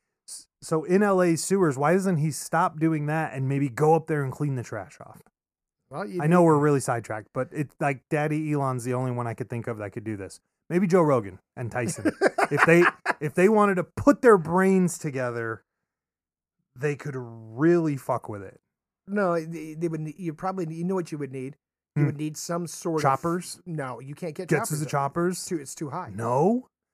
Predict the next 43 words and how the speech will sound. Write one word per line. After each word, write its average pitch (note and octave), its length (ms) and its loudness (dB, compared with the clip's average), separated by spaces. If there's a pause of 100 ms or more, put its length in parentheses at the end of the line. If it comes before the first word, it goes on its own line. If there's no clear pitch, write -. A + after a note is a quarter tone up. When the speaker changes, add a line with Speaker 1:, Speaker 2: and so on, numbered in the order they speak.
(180)
Speaker 1:
Not D#3+ 160 -2
even F#3+ 220 -2
those F#3 180 0
cool F#3+ 260 0
ones F#3+ 220 -2
with F3 120 -6
the - 60 -20
two F#3+ 140 -8
propellers F3+ 460 -4
on F3+ 80 -6
the E3+ 60 -6
top F3+ 180 -2
Speaker 2:
Yeah, F3+ 120 4
Speaker 1:
that C#3+ 140 0
float E3+ 300 0
standing F3+ 400 -4
Speaker 2:
they G3 80 0
Speaker 1:
there? G3 100 2
You F#3 80 4
Speaker 2:
will F3+ 60 0
Speaker 1:
can E3 100 -2
Speaker 2:
not E3+ 60 0
Speaker 1:
just E3+ 140 -6
Speaker 2:
get, D3 200 -16
they D3 100 -8
can't, F#3+ 260 -12
the D3+ 80 -10
air's C3 80 -6
Speaker 1:
Really? F#3+ 300 4
Speaker 2:
too F3+ 80 -2
thin F#3 240 -10
for E3+ 120 -10
them E3 180 -8
to D#3 60 -8
get C#3 160 -10
up A3 140 -8
that A2 180 -20
high. A2 140 -18
Speaker 1:
Oh, D#3+ 340 2
I D3+ 100 2
didn't D3 180 -4
know C3 200 -4
that. G2 260 -10